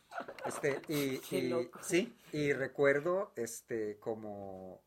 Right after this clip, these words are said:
Speaker 1: eh, como salir a la calle, sí, es como, "Uy, mae,
Speaker 2: Me,
Speaker 1: me,
Speaker 2: me
Speaker 1: me van a
Speaker 2: van a
Speaker 1: tirar
Speaker 2: tirar.
Speaker 1: cosas, me van a gritar
Speaker 2: Primer
Speaker 1: desde
Speaker 2: carro
Speaker 1: los
Speaker 2: y me tira
Speaker 1: carros",
Speaker 2: algo.
Speaker 1: sí. Este, me van a empujar, eh, una cosa así, y, y ya salir a la calle, y, y lo más que me pasó en la calle,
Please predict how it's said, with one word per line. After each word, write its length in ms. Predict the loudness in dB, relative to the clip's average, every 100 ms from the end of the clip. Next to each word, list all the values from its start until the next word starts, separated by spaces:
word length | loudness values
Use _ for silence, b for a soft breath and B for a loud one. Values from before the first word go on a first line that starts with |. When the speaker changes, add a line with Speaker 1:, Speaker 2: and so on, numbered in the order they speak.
| -12
Speaker 1:
eh, 360 | -10 -8 -10 -12
como 200 | -16 -8
salir 280 | -4 -2 -2
a 40 |
la 100 | -2
calle, 280 | -2 -4 -6
sí, 200 | -10 -10
es 100 | -10
como, 200 | -12 -18
"Uy, 100 | -20 -18
mae, 360 | -14 -14 -16 b b b b -20
Speaker 2:
Me, 140 | -14
Speaker 1:
me, 120 | -10 -4
Speaker 2:
me 60 |
Speaker 1:
me 80 | 0
van 60 | 0
a 20 |
Speaker 2:
van 40 | 2
a 40 |
Speaker 1:
tirar 260 | 6 8 8
Speaker 2:
tirar. 120 | 8
Speaker 1:
cosas, 600 | 10 12 12 12 10 8
me 80 | 6
van 120 | 4
a 60 |
gritar 320 | 4 4 6 6
Speaker 2:
Primer 160 | 6 8
Speaker 1:
desde 100 | 8
Speaker 2:
carro 160 | 8
Speaker 1:
los 0 |
Speaker 2:
y 80 | 6
me 0 |
tira 40 | 8
Speaker 1:
carros", 500 | 8 10 10 10 10 10
Speaker 2:
algo. 140 | 8
Speaker 1:
sí. 360 | 10 10 8 2 B B B B B B -8
Este, 420 | -6 -4 -2 -2
me 80 | 0
van 120 | -2
a 40 |
empujar, 920 | -2 -2 -2 2 2 2 2 0 -4 -6
eh, 120 | -10 -8
una 180 | -8
cosa 220 | -6 -6 -4
así, 160 | -2 0 0 -2 -8 -12
y, 240 | -14 -12
y 40 |
ya 180 | -4 -2
salir 260 | -2 -4 -2
a 40 |
la 120 | -4
calle, 320 | -4 -6 -6 -10
y, 320 | -10 -10 -12 -14 -4
y 40 |
lo 160 | 0 2
más 400 | 2 0 0 -4
que 80 | -4
me 120 | -2
pasó 220 | -4 -4
en 60 | -4
la 120 | -4
calle, 320 | -6 -6 -10